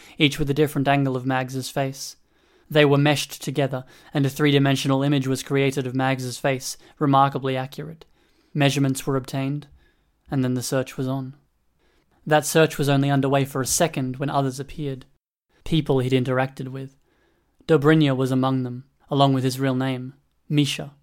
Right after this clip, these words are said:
"Out of the chair," Saint ordered. Mags obliged. He sat, and immediately began a counter-offensive.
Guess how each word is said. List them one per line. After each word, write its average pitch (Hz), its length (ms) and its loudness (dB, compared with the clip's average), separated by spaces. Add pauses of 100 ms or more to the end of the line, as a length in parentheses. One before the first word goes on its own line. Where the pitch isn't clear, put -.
(640)
"Out 139 140 8
of 135 100 0
the 139 60 -2
chair," 139 420 -2 (220)
Saint 135 320 -2
ordered. 131 340 -10 (420)
Mags 143 440 -2
obliged. 135 640 -6 (480)
He 151 140 -4
sat, 151 440 -4 (260)
and 143 140 0
immediately 139 480 0
began 135 240 -4
a 131 80 -8
counter-offensive. 139 880 -12